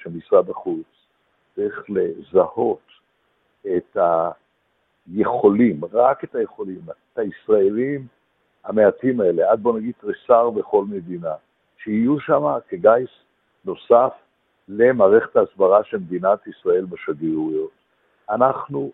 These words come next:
חייבים, קודם כל, לדעת השפה על בוריה.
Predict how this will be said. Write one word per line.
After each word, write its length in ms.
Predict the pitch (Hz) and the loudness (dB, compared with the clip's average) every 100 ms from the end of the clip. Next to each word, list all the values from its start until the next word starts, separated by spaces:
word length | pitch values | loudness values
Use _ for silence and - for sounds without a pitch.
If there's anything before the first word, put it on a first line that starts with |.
| _ | _
חייבים, 560 | - 104 98 98 104 80 | 2 4 6 2 -6 -8
קודם 220 | - 123 | -4 -4
כל, 160 | 139 113 | 0 2
לדעת 380 | 90 92 101 _ | 4 4 2 _
השפה 500 | - - 87 _ 98 | -20 -12 -12 _ 2
על 80 | 92 | 2
בוריה. 420 | 82 80 78 78 | 0 -4 -2 -2